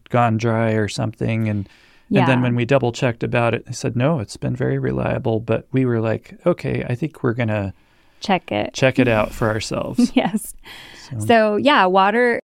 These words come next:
Speaker 2: having sufficient water was on our essentials list, and then having enough timber on the property so that we would have a sustainable or renewable source of firewood to heat with.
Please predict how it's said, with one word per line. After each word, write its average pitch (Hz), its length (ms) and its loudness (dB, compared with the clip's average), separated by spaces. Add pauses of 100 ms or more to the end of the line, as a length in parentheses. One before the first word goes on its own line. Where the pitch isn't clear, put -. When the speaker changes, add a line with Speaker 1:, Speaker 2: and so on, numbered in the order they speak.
(320)
Speaker 2:
having 214 360 2
sufficient - 600 -2
water 185 500 -2 (220)
was 190 640 0
on 196 180 -2
our 185 320 -2 (220)
essentials 202 640 -4
list, 190 580 -8
and 208 140 0
then 208 80 0
having 202 340 0
enough 190 300 -4
timber 214 680 2 (220)
on 214 240 0
the 208 60 0
property 175 600 -2
so 190 200 -8
that 185 160 -2
we 185 140 0
would 180 100 0
have 190 200 -2
a 185 60 -2
sustainable 180 920 -2
or 175 120 -4
renewable 190 680 0
source 170 520 -4 (100)
of 175 240 -2 (520)
firewood 190 840 0
to 208 100 -4
heat 226 340 -4
with. 180 380 -4